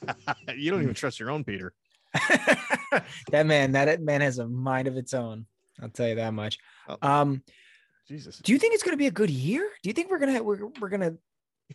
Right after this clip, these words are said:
Speaker 1: <laughs> We, I think we've said this every year since the pandy. Yeah, I can't get any worse.
Speaker 2: Oh, I don't know. I got my booster though.
Speaker 1: I did not. I refuse to.
Speaker 2: Oh, I wish I didn't.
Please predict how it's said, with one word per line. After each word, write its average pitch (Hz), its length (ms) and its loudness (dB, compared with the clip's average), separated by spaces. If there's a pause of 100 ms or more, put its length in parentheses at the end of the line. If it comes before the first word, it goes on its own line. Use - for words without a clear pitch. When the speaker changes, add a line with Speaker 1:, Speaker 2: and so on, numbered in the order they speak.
Speaker 1:
<laughs> - 540 -16
We, 139 140 -4
I 131 120 2
think 196 180 0
we've 131 140 4
said 139 180 2
this 117 160 2
every 120 220 2
year 110 240 2
since 120 360 -2
the 120 120 -6
pandy. 160 520 -6 (340)
Yeah, 117 240 2
I 127 100 0
can't 127 280 0
get 131 100 2
any 139 120 2
worse. 143 560 4 (1120)
Speaker 2:
Oh, 170 300 -2
I 127 80 -8
don't 190 160 -2
know. 143 360 -2 (960)
I 147 120 4
got 170 160 4
my 120 100 2
booster 196 460 4
though. 170 260 6 (1500)
Speaker 1:
I 127 160 0
did 127 140 2
not. 120 260 2
I 117 80 -4
refuse 131 380 -2
to. 92 200 -8 (640)
Speaker 2:
Oh, 170 300 6
I 147 160 2
wish 170 240 2
I 156 60 0
didn't. 143 260 -2